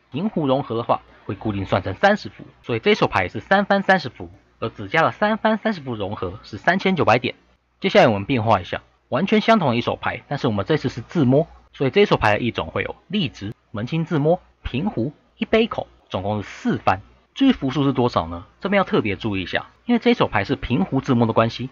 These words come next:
所以固定算成二十伏。在日麻规则中，只有平胡自摸这种情况会算成二十伏，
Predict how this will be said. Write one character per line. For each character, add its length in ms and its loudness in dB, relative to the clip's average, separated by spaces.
所 120 -8
以 60 -8
固 180 -6
定 200 -6
算 180 0
成 240 -14
二 160 4
十 160 -4
伏。 140 -16
在 120 4
日 100 6
麻 160 8
规 160 4
则 100 -4
中， 280 -6
只 100 2
有 120 6
平 360 -2
胡 220 0
自 200 0
摸 220 2
这 80 -2
种 140 0
情 180 -10
况 200 -4
会 140 -6
算 160 0
成 140 -12
二 160 4
十 160 -14
伏， 160 -16